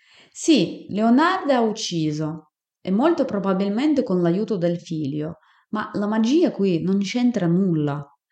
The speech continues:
C'entrano i beni di cui si è impossessata. E tutte le saponette e dolcetti? Beh, è la praticità contadina, non si butta via niente, no?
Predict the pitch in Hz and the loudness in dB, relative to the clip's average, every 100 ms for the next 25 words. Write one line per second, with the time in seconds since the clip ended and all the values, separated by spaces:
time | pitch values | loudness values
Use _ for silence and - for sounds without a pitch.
0 | _ _ _ _ _ _ 359 494 466 269 | _ _ _ _ _ _ -6 -4 0 2
1 | 233 - 240 214 302 370 370 370 370 _ | 2 2 0 4 4 4 0 -2 -6 _
2 | - 202 202 240 262 254 - 196 202 196 | -8 -6 -4 0 0 0 -2 -4 -4 -4
3 | 175 - 170 - 196 151 139 160 156 _ | -6 -4 -8 -8 -8 -6 -8 -10 -14 _
4 | _ _ _ _ _ _ _ _ - 165 | _ _ _ _ _ _ _ _ -8 -6
5 | 254 262 - 190 185 185 185 180 185 196 | -4 -4 -2 -2 -2 -2 -6 -4 -2 0
6 | 202 202 175 165 165 165 214 240 247 - | -2 -4 -4 -2 -4 -4 -6 -6 -8 -10
7 | 226 - _ _ _ _ _ 196 208 - | -12 -12 _ _ _ _ _ -6 -4 -4
8 | - - _ _ _ - 214 226 226 220 | -6 -18 _ _ _ -4 0 0 0 -4
9 | - 226 - 220 226 226 214 190 190 185 | -4 -4 -4 -2 0 0 0 -2 0 -2
10 | 208 165 151 156 185 190 190 185 175 185 | 0 0 -2 -4 -4 -4 -2 -4 -2 -2
11 | 180 170 180 175 175 208 185 160 147 160 | 0 2 4 4 4 4 2 2 2 2
12 | 190 196 | 2 -2